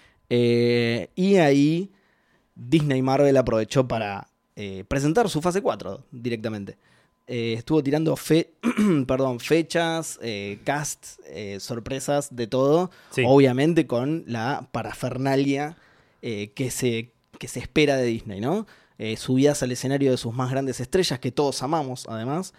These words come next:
Speaker 1: Eh, festejo y papelitos de colores por todos lados. Eh, voy a tirar primero el calendario. Voy a ir a, a los, eh, como se dice, a las piñas. Voy a tirar el calendario posta, que es el, la, ¿viste la línea de tiempo que hacen
Speaker 2: Sí,
Speaker 1: siempre
Speaker 2: sí, sí.
Speaker 1: ellos con los logos de los estrenos?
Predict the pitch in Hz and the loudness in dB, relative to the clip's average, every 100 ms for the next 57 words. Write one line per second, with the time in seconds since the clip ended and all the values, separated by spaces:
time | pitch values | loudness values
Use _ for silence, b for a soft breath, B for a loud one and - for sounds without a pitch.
0 | b b - 95 92 - 104 127 127 143 | b b -14 -12 -12 -12 -8 -6 -4 -2
1 | 127 113 107 110 107 120 113 110 113 113 | -2 -4 -8 -6 -6 -6 -6 -4 -4 -6
2 | 101 104 90 78 - B B B B 131 | -8 -8 -8 -12 -18 B B B B 0
3 | 127 131 131 135 185 202 208 190 202 180 | 2 2 0 4 6 6 6 6 4 4
4 | 143 135 143 175 226 220 113 127 127 120 | 2 2 0 0 -2 -4 -10 -6 -4 -4
5 | 101 - - 117 85 - - - - - | -6 -14 -14 -12 -12 -16 -20 -20 -20 -20
6 | 117 - _ 120 117 123 135 127 139 143 | -20 -20 _ -14 -10 -4 -2 -2 -4 -4
7 | 170 196 b b - 143 147 147 135 135 | -4 -6 b b 0 2 4 2 2 0
8 | 135 143 160 151 156 165 196 135 123 - | 0 2 6 6 4 -2 -2 -2 -4 -4
9 | 90 127 117 117 107 117 107 123 - 131 | -2 -2 -4 -8 -8 -8 -6 -4 -2 -2
10 | 143 139 127 143 151 143 123 127 131 151 | -2 -4 -2 -2 2 2 0 -4 -2 0
11 | 143 143 135 135 98 - 127 120 123 143 | 4 4 6 4 4 2 0 2 6 8
12 | 147 131 120 117 - 139 185 165 - | 8 4 0 -6 -4 2 4 2 -2